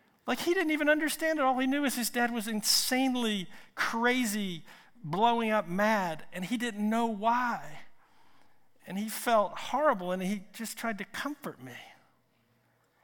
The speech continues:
You guys, I felt like such a schmuck. That's Yiddish. I was a schmuck. A bad dad, an angry person.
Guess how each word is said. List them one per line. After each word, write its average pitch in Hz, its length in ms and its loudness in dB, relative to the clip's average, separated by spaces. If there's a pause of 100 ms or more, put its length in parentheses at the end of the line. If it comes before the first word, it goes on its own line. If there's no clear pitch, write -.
(360)
You 165 80 -14
guys, 196 220 -2
I 196 80 -2
felt 180 240 -8
like 139 160 -10
such - 500 -8
a 156 80 -12
schmuck. - 640 -8 (1120)
That's - 240 -4
Yiddish. 131 460 -8 (340)
I - 40 -14
was 151 120 -14
a 165 40 -10
schmuck. 156 500 -10 (880)
A 170 40 -10
bad 175 380 6
dad, 147 400 4 (220)
an 190 120 -6
angry 196 360 2
person. 139 560 -6